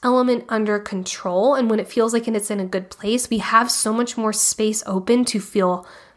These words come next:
peace, to feel joy, to feel clarity on something else that we might want to do.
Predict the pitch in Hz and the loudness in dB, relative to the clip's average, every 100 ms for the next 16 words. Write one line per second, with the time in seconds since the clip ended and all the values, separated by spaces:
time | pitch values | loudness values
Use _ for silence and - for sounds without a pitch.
0 | _ - 190 294 - - - - - _ | _ -8 -2 2 2 2 0 -10 -20 _
1 | 196 190 185 175 175 196 180 208 269 269 | -8 -4 -2 -2 -4 0 2 4 4 2
2 | - 196 - 175 170 185 - - _ _ | -4 -4 -6 -4 -4 -6 -10 -20 _ _
3 | - 202 185 220 254 277 196 202 202 190 | -4 -2 2 2 4 4 4 2 0 -2
4 | 196 165 185 233 - 208 202 180 180 175 | -2 0 0 2 2 2 2 0 -4 -2
5 | 156 185 - 190 - 160 196 285 370 | -2 0 0 -2 -2 0 4 4 4